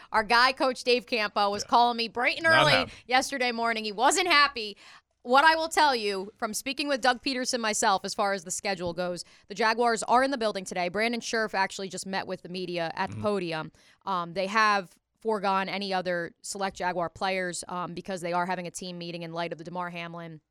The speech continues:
Speaker 1: tragedy, um, because, uh, the players weren't supposed to report today because usually Tuesday is an off day across the rest of the National Football League
Speaker 2: Yeah.
Speaker 1: outside of these Saturday games. All those players are off. And so the Jags are in the building from eleven thirty today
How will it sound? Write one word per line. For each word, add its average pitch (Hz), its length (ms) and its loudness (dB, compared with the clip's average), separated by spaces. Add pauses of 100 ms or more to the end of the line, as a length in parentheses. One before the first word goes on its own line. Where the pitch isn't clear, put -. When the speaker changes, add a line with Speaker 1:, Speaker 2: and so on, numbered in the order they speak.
(500)
Speaker 1:
tragedy, 180 560 -4
um, 165 220 -4
because, 170 300 -10 (340)
uh, 170 160 -6
the 170 60 -12
players 214 340 0
weren't 196 220 -2
supposed 220 220 -4
to - 60 -6
report 220 300 0
today 208 220 0
because 190 320 -4 (160)
usually 233 320 0
Tuesday 240 420 0
is 214 100 -2
an 196 80 -4
off 196 220 2
day 220 160 0
across 226 320 0
the 214 80 -6
rest 202 180 -2
of 202 60 -8
the 196 60 -2
National 190 340 -4
Football 190 360 -2
League 185 180 -2
Speaker 2:
Yeah. 180 80 2
Speaker 1:
outside 190 320 0
of 175 40 -10
these 175 160 -6
Saturday 180 400 2
games. 170 280 -6 (180)
All 220 140 4
those 202 160 -2
players 190 340 -4
are 175 140 -2
off. 170 160 0
And 175 100 -10
so 180 100 -2
the 180 60 -8
Jags 214 320 0
are 208 160 2
in 226 60 -2
the 214 80 -4
building 196 340 0
from 180 300 -6 (680)
eleven 240 360 4
thirty 220 340 0
today 185 540 -2